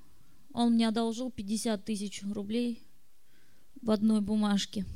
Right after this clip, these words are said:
<laughs> Нет, самое интересное, что те, кто подкладывают фальшивые деньги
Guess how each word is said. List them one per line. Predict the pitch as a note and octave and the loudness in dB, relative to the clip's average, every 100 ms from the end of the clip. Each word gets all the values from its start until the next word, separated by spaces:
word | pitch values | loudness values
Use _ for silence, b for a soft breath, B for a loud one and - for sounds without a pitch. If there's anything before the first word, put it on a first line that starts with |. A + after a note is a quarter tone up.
| - B B | -10 B B
<laughs> | - E4+ - B3 G4+ - A#4 A4+ - - - - - - - - - - - - - A#3+ - A#3+ - b b b b b - - - - - - - | 10 10 6 4 2 4 4 2 0 -6 -14 -14 -14 -14 -14 -14 -14 -14 -16 -16 -6 -4 -2 -6 -8 b b b b b -16 -16 -16 -16 -16 -16 -2
Нет, | A#3 B3+ G3+ - | 2 4 2 0
самое | B3 B3 A#3 A#3 | 0 2 2 0
интересное, | A#3+ B3 C4+ B3+ A3+ G#3 G3 G#3 | -2 -2 -2 -2 -2 -2 -2 -2
что | G3+ - A3 G#3 G3 B B B B B - | -4 -2 -2 -4 -6 B B B B B 2
те, | C#4 | 2
кто | C4+ C4+ B3+ A3+ | 4 4 6 8
подкладывают | B3+ - D4 F4+ D4 A#3+ G#3+ | 6 6 6 6 6 4 4
фальшивые | - B3 A#3+ B3+ A3 A3 | 2 2 2 2 2 2
деньги | G#3+ C4 D4+ C#4+ A3+ G3 | 0 2 4 4 2 -2